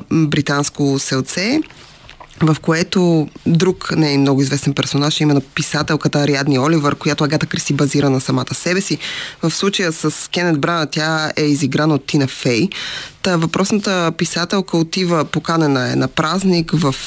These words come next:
а, това малко селце, където, за съжаление, се случва много неприятен инцидент, а именно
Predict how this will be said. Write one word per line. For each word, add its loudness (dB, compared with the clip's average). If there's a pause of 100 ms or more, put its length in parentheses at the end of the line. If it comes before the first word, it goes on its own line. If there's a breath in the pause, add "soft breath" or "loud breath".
а, 0
това -2
малко 0
селце, -2
където, -2
за 2
съжаление, 0
се -4
случва -4
много 2
неприятен -2
инцидент, 0
а 2
именно 4